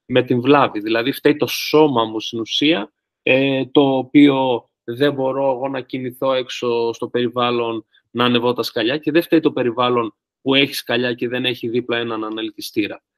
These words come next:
Άρα, ο όρος ανάπηρο ή ανάπηρο άτομο ορίζει την ταυτότητα του ατόμου και έχει δομηθεί μέσα από την ίδια την κοινωνία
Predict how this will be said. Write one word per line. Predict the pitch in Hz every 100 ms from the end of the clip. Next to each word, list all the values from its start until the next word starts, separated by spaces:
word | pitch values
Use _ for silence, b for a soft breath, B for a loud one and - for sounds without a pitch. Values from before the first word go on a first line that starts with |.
| b b
Άρα, | - 120 143 139
ο | 143
όρος | 143 139
ανάπηρο | 120 120 135 139 127 120
ή | 127
ανάπηρο | 123 139 139 120
άτομο | 135 165 151
ορίζει | 135 151
την | 151 135
ταυτότητα | 120 - 160 139
του | -
ατόμου | 117 - 127 165
και | 160 147
έχει | 143 147
δομηθεί | 143 139 143
μέσα | 147 151 147
από | 143
την | 135 131
ίδια | 147 143 120
την | 101
κοινωνία | 110 110 113 139 208